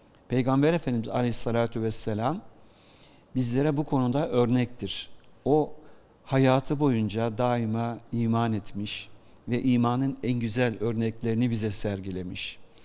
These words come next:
Davranışlarıyla bize örnek olmuş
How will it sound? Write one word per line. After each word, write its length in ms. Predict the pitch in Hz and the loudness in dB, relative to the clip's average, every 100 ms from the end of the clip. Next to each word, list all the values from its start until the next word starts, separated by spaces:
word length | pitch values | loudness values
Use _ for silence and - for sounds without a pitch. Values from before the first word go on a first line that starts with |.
| - - - - - - | -20 -20 -20 -20 -8 4
Davranışlarıyla 1160 | 135 131 143 147 - 147 156 135 127 123 - - - | 6 8 6 4 4 4 6 4 4 2 -4 -18 -6
bize 380 | 123 113 127 131 | -4 0 0 0
örnek 420 | 117 107 127 - | -2 0 0 0
olmuş 400 | 107 107 127 - | -2 -2 -2 -6